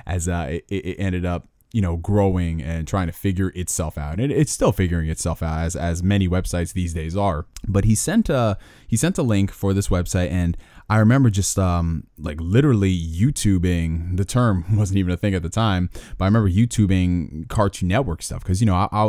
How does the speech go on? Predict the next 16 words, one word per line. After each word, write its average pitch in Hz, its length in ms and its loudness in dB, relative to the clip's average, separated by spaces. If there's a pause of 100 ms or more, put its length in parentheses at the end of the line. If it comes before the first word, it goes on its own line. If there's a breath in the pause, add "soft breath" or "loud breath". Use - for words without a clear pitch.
I 101 80 0
was 98 160 0
a 85 60 -8
child 95 460 -2
of 90 200 0
the 92 80 0
nineties. 82 460 0
I 82 100 -4
loved 87 400 0
my 87 140 2
Cartoon 90 320 0
Network 82 220 0
shows. 85 180 -2
I 80 80 -2
preferred 98 360 -2
it, 92 160 0